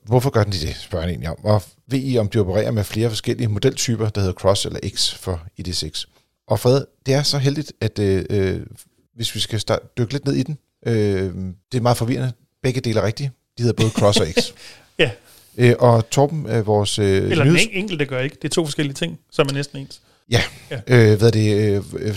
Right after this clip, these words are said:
Speaker 1: vi har faktisk lavet en, øh, nyhedsartikel om de her biler i april måned tyve enogtyve, så det, vi går næsten, øh, to år tilbage, øh, da de præsenterede den her bil ude i Kina. Og på det tidspunkt, der var det usikkert, om den kom til Europa eller ej. Det er nemlig en lidt større udgave af den, vi kender som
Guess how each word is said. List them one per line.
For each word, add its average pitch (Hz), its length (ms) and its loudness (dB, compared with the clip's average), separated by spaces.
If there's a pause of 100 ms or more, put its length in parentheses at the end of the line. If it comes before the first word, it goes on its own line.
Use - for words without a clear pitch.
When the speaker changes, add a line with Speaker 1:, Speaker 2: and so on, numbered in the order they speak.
(140)
Speaker 1:
vi 117 80 -2
har 117 80 2
faktisk 151 300 -2
lavet 135 360 0
en, 120 160 0
øh, 107 160 2
nyhedsartikel 117 640 0
om 113 140 0
de 131 120 -8
her 135 100 0
biler 127 400 -4
i 120 180 -10
april - 360 -4
måned 120 300 0
tyve - 320 -2
enogtyve, 120 420 -4
så - 100 -6
det, 117 220 -2
vi 131 80 -4
går 143 100 2
næsten, 160 460 -2
øh, 110 320 0
to 170 240 2
år 123 120 6
tilbage, 104 420 0 (380)
øh, 107 240 4
da 113 60 2
de 107 120 0
præsenterede 117 580 -2
den 120 140 -2
her 110 180 -2 (100)
bil 120 260 -8 (100)
ude 107 320 -4
i 139 60 -6
Kina. 170 320 -2 (200)
Og 127 260 6
på - 60 -2
det 151 120 0
tidspunkt, 135 340 -4
der 123 60 -2
var 120 80 2
det 117 100 2
usikkert, 143 380 0
om 98 240 -4
den 110 80 -12
kom 101 240 -2
til 107 140 -2
Europa 117 340 0
eller 117 100 0
ej. - 140 -4
Det 117 160 -2
er 135 100 4
nemlig 123 280 -2
en 104 80 -4
lidt 107 120 -4
større 127 300 0
udgave 110 420 2
af 101 60 -6
den, 98 240 -10
vi 107 40 -6
kender 107 260 -4
som 95 260 -2